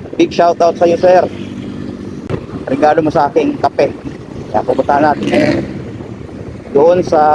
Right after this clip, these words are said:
Lawang Bato, Valenzuela City. So, yung ating gagamitin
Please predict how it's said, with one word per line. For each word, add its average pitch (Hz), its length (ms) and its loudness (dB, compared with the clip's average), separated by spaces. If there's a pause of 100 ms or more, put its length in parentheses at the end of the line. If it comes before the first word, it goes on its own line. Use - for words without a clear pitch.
(1160)
Lawang 180 320 4
Bato, 165 320 4 (1120)
Valenzuela 143 560 2
City. 131 400 0 (880)
So, 143 560 6
yung 151 280 2
ating 165 380 2 (800)
gagamitin 165 720 4